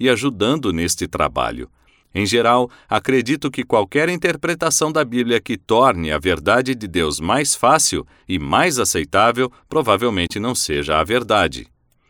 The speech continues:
Qualquer ensino ou teologia que nos garanta que estamos bem com Deus enquanto ainda estamos em pecado, certamente está errado.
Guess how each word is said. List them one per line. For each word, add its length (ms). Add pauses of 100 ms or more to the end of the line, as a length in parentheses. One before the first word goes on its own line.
Qualquer 460
ensino 520
ou 80
teologia 640
que 140
nos 180
garanta 520
que 120
estamos 440
bem 320
com 200
Deus 420
enquanto 460
ainda 240
estamos 420
em 100
pecado, 640 (140)
certamente 880
está 320
errado. 480